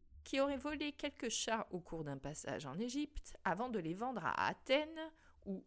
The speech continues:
Aristophane fait état d'un marché aux chats. Le chat domestique vient d'atteindre l'Europe, belette et furet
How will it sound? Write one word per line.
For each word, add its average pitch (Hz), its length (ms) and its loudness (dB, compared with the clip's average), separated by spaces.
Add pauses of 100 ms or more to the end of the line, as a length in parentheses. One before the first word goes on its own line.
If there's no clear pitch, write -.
Aristophane 262 1000 0
fait - 280 -6
état 269 320 0
d'un 170 200 -4
marché 214 680 -4 (180)
aux 160 160 0
chats. - 280 -4 (1040)
Le 214 120 2
chat 123 240 2
domestique - 920 -4
vient 160 220 -6
d'atteindre 120 520 -6
l'Europe, 123 520 4 (380)
belette 170 420 4
et 147 60 -4
furet - 480 -4